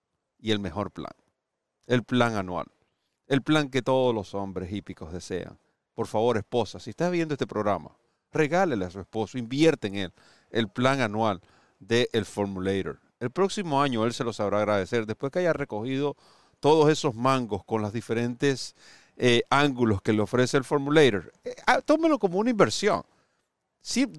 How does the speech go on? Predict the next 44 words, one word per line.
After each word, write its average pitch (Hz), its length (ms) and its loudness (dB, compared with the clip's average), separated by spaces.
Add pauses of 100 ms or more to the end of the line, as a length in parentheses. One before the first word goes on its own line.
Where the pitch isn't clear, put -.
solo 269 320 6
disponible 101 640 0 (380)
en 110 160 -4
un 165 160 -2
solo 170 200 2
lugar. 101 300 0
Dile 156 400 4
no 165 220 4
a 175 40 8
la 175 80 4
piratería 147 640 2
ni 123 160 -2
esas 131 260 -6
cuentas 147 380 -2
de 127 60 -2
WhatsApp 135 500 0 (540)
que 104 100 -2
andan 127 580 0
haciendo 123 500 -2
cadenas, 127 420 2
enviando 117 420 -2
los 117 140 -2
programas 113 720 -2 (600)
de 117 140 -2
manera 110 320 2
ilegal 110 460 2
de 113 80 2
la 104 100 2
Breeders' 104 300 -4
Cup. 95 160 -6
No, 127 100 -4
no, 123 120 -2
no, 101 100 -4
no. 92 180 -8
El 113 100 -2
Formulator 120 420 0
usted 117 220 -4
no 117 120 -2
lo 98 80 0
puede. 98 400 -4 (580)
Eso, - 220 -8
ese, 165 360 2
esa 156 220 -2
es 147 60 -4